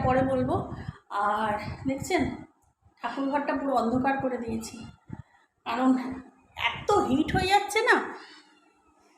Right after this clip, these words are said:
তা চলুন, চাটা হয়ে গেছে, চাটা ছাঁকি করে তারপরে। আর এই তেলের বোতলগুলো অনেক দিন হয়ে গেছে, এগুলো চিটচিটে হয়ে গেছে, এগুলোকে ধুতে হবে আজকে। চলুন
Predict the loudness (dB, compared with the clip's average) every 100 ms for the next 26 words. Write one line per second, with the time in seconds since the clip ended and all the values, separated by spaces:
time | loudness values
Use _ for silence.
0 | _ _ _ _ _ _ -20 -2 0 2
1 | 4 4 0 -8 -12 -2 -2 0 0 0
2 | 0 -4 -4 -6 -4 -4 -4 -6 -2 0
3 | 0 -2 -14 -18 -18 -16 -16 -6 0 2
4 | 2 -2 -10 -10 -6 -2 -2 -2 -6 -6
5 | -2 -2 -2 -2 -4 -2 2 2 2 -4
6 | -4 -4 -4 0 -2 -2 -8 -6 -8 -8
7 | -12 -12 -2 0 2 0 -2 -4 -8 -6
8 | -8 -8 -4 -2 -2 -4 -6 -8 -16 -20
9 | -20 _ -20 -20 -20 -20 -20 -16 -16 -18
10 | -12 2 4 4